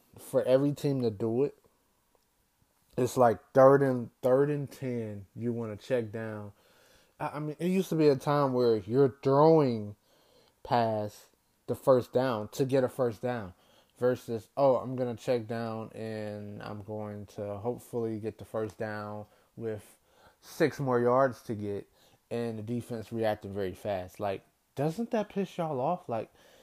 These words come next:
it, it makes me just cr-, it, it, it makes me cringe so much. Like, college football has more exciting plays. When I watch college football games, I see teams at least trying.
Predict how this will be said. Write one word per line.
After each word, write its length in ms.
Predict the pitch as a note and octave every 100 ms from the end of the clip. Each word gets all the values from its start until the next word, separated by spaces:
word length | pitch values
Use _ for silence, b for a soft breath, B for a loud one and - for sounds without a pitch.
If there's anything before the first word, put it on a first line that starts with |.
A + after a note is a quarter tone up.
| b b b b -
it, 140 | D3+
it 120 | C#3+
makes 480 | C3+ D3 F#3 G3 -
me 440 | E3+ D#3+ D3+ C#3 B2 -
just 360 | C3+ A#2 - -
cr-, 300 | - - - D#3+
it, 140 | D#3+
it, 160 | C3+ C#3+ -
it 80 | C#3
makes 280 | C#3 D3 -
me 120 | C3
cringe 540 | - - B2 A#2 G#2 - -
so 140 | A#2
much. 400 | G2+ G2+ G2 -
Like, 180 | A2 A2
college 300 | - F#3 D#3
football 340 | - F3+ C#3
has 220 | A#2 A#2 A#2+
more 340 | A#2+ D3 C3+
exciting 540 | A#2 - B2+ B2+ B2
plays. 280 | G#2 A2+ G#2 -
When 140 | G#2
I 40 | G2
watch 280 | C3+ C#3
college 240 | - B2+ A#2
football 360 | - G#2+ G#2 G2
games, 280 | F#2+ F2+ F2+ b b b b
I 100 | A2+
see 260 | - D3 B2+
teams 380 | - C3 A2+
at 220 | G#2+ A2 A2
least 240 | B2+ A2+
trying. 600 | - - A#2+ B2+ A2+ G#2+